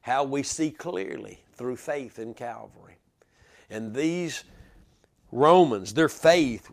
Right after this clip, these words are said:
was being spoken of throughout the whole world. And that, that, my friends, is amazing. And, and the only way that our faith can speak, if it's faith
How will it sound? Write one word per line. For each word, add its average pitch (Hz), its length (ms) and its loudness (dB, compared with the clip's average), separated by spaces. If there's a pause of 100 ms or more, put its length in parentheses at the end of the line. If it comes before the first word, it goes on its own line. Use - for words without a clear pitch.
was 120 320 -10
being 120 460 -4
spoken 165 640 0
of 104 240 -6
throughout 143 480 0
the 120 100 -2
whole 170 340 2
world. 139 580 4
And 110 140 -6
that, 147 260 -4 (240)
that, 151 260 2
my 131 160 -6
friends, 143 360 -4
is 127 160 -4
amazing. 127 680 -6
And, 107 100 -8 (220)
and 120 160 -4
the 127 80 4
only 175 360 4
way 151 420 4
that 143 160 2
our 170 280 2
faith 131 520 -4
can 127 200 -8
speak, 180 600 -2 (240)
if 135 180 -4
it's - 300 -8
faith 151 640 -4